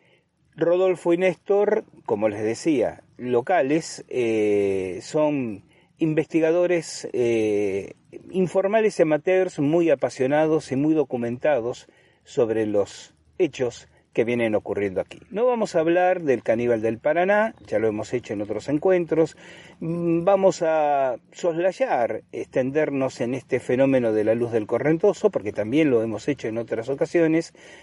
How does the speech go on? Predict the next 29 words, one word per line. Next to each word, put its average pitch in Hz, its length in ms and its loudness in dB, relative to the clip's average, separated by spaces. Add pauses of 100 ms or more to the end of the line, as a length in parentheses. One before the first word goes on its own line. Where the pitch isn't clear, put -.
(120)
lo 185 140 2
mismo 139 420 2
que 120 160 0
con 123 280 0
el 123 280 -2 (320)
caso 127 300 0
de 120 100 2
teleportación. 92 840 -8 (440)
Lo 190 160 0
que 247 120 2
vamos 302 280 2
a 202 60 2
hacer 127 440 0 (360)
es - 180 -4
un 214 80 2
raconto 151 840 0 (340)
de 180 400 0 (540)
otros - 720 0 (560)
eventos 151 360 2
paranormales, 95 880 -2 (320)
de 160 180 0
otros 226 360 0
fenómenos 139 920 0 (600)
que 208 100 0
se - 160 0
localizan 226 800 0 (100)
en 202 240 2
un 226 180 2
área 208 600 2